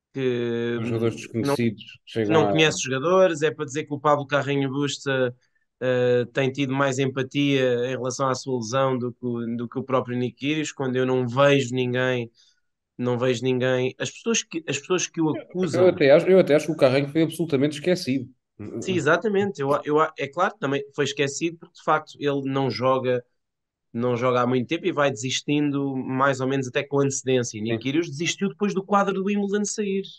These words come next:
Speaker 1: Quer dizer, também não ajuda.
Speaker 2: Claro.
Speaker 1: E desistiu a dois dias de, da defesa do título do Washington. Portanto, também tem um bocadinho a ver com isso. Isso cria notícia.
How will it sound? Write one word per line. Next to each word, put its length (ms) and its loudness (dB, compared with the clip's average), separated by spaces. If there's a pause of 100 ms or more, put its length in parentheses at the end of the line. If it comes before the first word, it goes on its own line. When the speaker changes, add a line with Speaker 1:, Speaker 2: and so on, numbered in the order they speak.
(100)
Speaker 1:
Quer 120 -8
dizer, 120 -10
também 220 -4
não 160 2
ajuda. 480 -2 (380)
Speaker 2:
Claro. 120 -2
Speaker 1:
E 60 2
desistiu 540 0
a 40 0
dois 240 2
dias 280 2
de, 420 -6 (180)
da 260 -10
defesa 300 -4
do 120 -2
título 320 -4
do 80 -2
Washington. 460 -2
Portanto, 340 -10
também 240 0
tem 120 2
um 100 0
bocadinho 360 0
a 20 -2
ver 120 -2
com 120 -2
isso. 220 0
Isso 140 -14
cria 240 0
notícia. 400 -6